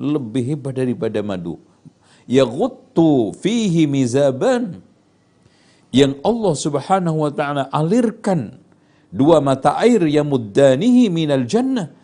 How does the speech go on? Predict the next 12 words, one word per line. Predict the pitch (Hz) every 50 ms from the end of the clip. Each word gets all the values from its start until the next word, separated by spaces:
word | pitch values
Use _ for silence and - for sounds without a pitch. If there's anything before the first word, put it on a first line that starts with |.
| _ _
yang | - 120 123 127 127
Allah | - 143 131 120 113 110 113
alirkan | 113 139 139 113 123 131 123 120
dari | 113 113 113 107
surga, | - - 175 160 135 110 127 117 101 92 - - _ _ _ _ _ _ _ _
satunya | - - - 113 101 - - 147 135 120 113 104
dari | 101 107 101 101 95
emas, | 90 92 110 127 160 180 175 - - - -
yang | 104 110 98 85
satunya | - 104 - - 110 107 104 95
dari | 87 92 90 87
perak. | 80 - 95 92 78 76 76 -